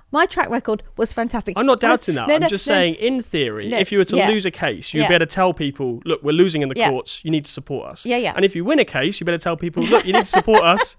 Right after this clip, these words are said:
Speaker 1: <laughs>
Speaker 2: because we're winning in the courts." So you say losing is winning.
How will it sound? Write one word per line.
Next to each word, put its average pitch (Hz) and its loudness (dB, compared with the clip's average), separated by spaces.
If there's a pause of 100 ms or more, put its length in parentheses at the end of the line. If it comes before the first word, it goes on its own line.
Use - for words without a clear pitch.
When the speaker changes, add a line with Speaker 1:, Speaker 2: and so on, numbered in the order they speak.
(140)
Speaker 1:
<laughs> - 0
Speaker 2:
because 214 2
we're 214 4
winning 269 4
in 196 0
the 180 -2
courts." 147 -4
So 185 0 (380)
you 196 -4
say 254 2
losing 196 -2
is 156 -4
winning. 131 -4